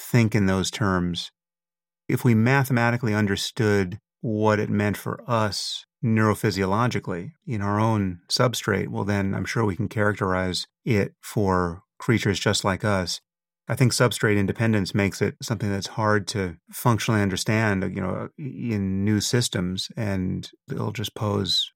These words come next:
problems of our just knowing what it's like to be something that on the outside seems to be functioning much like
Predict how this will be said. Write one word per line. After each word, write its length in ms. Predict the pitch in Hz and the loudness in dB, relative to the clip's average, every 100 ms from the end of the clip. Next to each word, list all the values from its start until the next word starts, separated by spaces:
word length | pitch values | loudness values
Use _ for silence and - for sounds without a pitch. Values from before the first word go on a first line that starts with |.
| - | -2
problems 520 | 120 107 101 98 90 | 0 2 0 -2 -2
of 220 | 90 - - | -6 -8 -8
our 280 | 113 104 | -4 -4
just 300 | 92 - - - | -4 -4 -6 -4
knowing 480 | 110 107 107 101 98 | -2 2 2 2 2
what 140 | 101 | 0
it's 140 | 92 | 0
like 200 | 107 101 - | 0 0 -2
to 80 | |
be 220 | 90 101 101 | 0 2 2
something 380 | - 95 101 | 2 0 0
that 100 | 92 | 0
on 120 | 90 107 | -2 0
the 100 | 101 | 2
outside 420 | 107 - 104 95 | 2 2 0 2
seems 240 | 113 104 | 0 0
to 60 | 120 | -2
be 80 | 104 | -2
functioning 560 | 131 113 - 107 101 131 | 0 0 0 -2 -2 -4
much 360 | 123 113 - | -2 0 0
like 180 | 104 104 | -2 -4